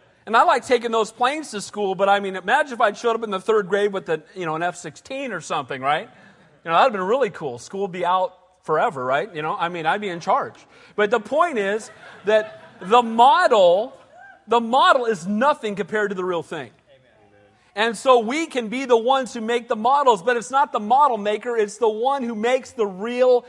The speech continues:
thing. And so Moses was used by God to make the model that was an absolute blessing to all of mankind, and he was a tool in the hand of his master, but he's not the one that should be magnified because of it.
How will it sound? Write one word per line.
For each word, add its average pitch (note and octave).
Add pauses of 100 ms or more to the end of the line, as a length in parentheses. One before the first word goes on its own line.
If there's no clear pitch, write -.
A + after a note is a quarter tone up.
(140)
thing. C4+ (640)
And A#3
so C#4
Moses C4+
was G#3+
used C#4
by B3+
God C#4+
to -
make C4
the B3+
model C4+
that A#3+
was A#3+
an B3
absolute B3
blessing C4
to A3
all C4
of G#3+
mankind, A3+ (240)
and A#3
he C4
was A3+
a A3+
tool D#4
in C4
the B3
hand C4+
of B3
his G3+
master, B3+ (220)
but A#3
he's D4
not C4
the B3+
one B3+
that A#3+
should A#3+
be A3+
magnified B3
because A#3
of G#3+
it. B3